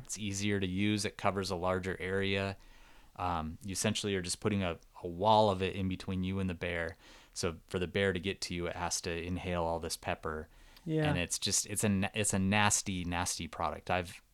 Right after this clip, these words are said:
Speaker 1: I've had to walk through it before, and it just chokes you out. It's miserable. Um,
Speaker 2: Why did you
Speaker 1: so
Speaker 2: have to
Speaker 1: yeah,
Speaker 2: walk
Speaker 1: it's
Speaker 2: through it?
Speaker 1: Well, I, I guess I shouldn't say I had to. I, un-, I, on accident, I deployed
Speaker 2: Oh,
Speaker 1: some,
Speaker 2: okay.
Speaker 1: and then I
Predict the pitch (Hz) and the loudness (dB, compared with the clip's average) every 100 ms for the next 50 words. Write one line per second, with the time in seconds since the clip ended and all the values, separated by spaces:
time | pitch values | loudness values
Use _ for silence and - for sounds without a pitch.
0 | _ 98 95 92 92 90 87 87 - 98 | _ 0 0 0 -2 0 2 2 0 -4
1 | 85 87 - 92 87 82 - - - - | -4 -6 -6 -4 -2 -4 -6 -8 -6 -4
2 | 104 - 104 92 87 85 - _ _ 98 | -4 -4 -6 -2 -2 -2 -6 _ _ -12
3 | - 95 92 87 87 82 80 78 - - | -4 -2 -2 -4 -4 -4 -4 -6 -12 -20
4 | - - - - - 90 87 80 76 - | -20 -20 -20 -14 -2 0 2 0 -6 -12
5 | - _ - - 180 208 208 202 190 190 | -20 _ -12 2 4 6 6 8 8 8
6 | 214 185 220 147 - - - - - - | 8 8 6 6 0 -16 -20 -10 -10 -8
7 | - 120 117 113 127 110 120 - 98 - | -6 6 10 10 10 6 6 6 4 2
8 | 104 95 85 85 82 - 78 87 90 - | 0 2 0 2 -2 -2 -2 2 0 2
9 | 98 101 95 92 - 101 87 82 85 85 | 2 4 4 4 2 0 0 2 2 0
10 | 87 101 - 101 160 143 87 82 82 82 | -2 -8 -2 6 6 6 4 2 2 2
11 | 80 80 | 0 0